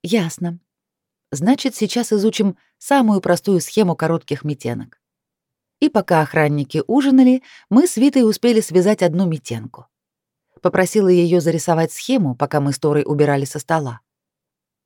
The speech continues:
Мужчины уже разошлись по постам, Тим отправился на боковую,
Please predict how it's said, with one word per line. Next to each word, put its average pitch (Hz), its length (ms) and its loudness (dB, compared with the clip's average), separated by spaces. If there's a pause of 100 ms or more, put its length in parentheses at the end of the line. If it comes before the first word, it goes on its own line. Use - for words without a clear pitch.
Мужчины 220 440 0
уже 170 180 0
разошлись 160 420 -2
по - 120 -8
постам, 202 540 0 (360)
Тим 262 200 2
отправился 147 520 -2
на 135 100 -2
боковую, 202 600 0